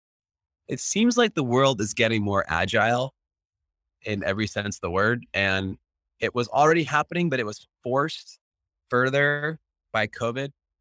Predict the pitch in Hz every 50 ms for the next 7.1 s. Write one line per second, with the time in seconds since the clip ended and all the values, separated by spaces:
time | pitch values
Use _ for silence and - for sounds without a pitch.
0 | _ _ _ _ _ _ _ - 117 117 120 117 117 113 113 113 110 107 - -
1 | _ _ _ _ _ _ _ _ _ _ _ _ _ _ _ _ - 131 123 -
2 | - - - 123 123 131 139 143 151 151 156 - _ _ _ _ _ - 113 120
3 | 120 117 113 - - 123 123 120 117 110 - - - 143 131 123 120 123 120 113
4 | 104 120 117 113 107 - - 113 110 120 127 135 139 139 _ _ _ - 117 117
5 | - - - 123 120 - - - 123 123 - 135 - - 131 120 113 104 104 110
6 | 107 107 - - - 107 104 - - 120 104 95 92 101 110 117 123 131 131 -
7 | 120 110